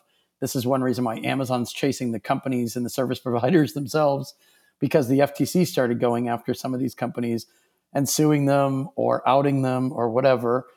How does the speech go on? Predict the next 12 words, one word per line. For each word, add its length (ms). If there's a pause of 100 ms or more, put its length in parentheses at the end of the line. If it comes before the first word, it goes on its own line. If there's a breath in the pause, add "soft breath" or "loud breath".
(140 soft breath)
because 720
it 40
was 180 (100)
obvious 480
that 180
they 100
were 100
just 200
helping 420
fake 480
online 320
reviews, 540